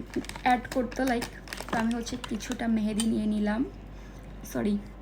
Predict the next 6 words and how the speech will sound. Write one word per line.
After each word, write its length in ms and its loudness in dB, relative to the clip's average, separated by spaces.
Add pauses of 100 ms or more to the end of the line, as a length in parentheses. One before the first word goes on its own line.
(240)
কালার। 280 6 (960)
And 120 4
এটার 220 6
মধ্যে 240 8
হচ্ছে 260 2
একটু 340 0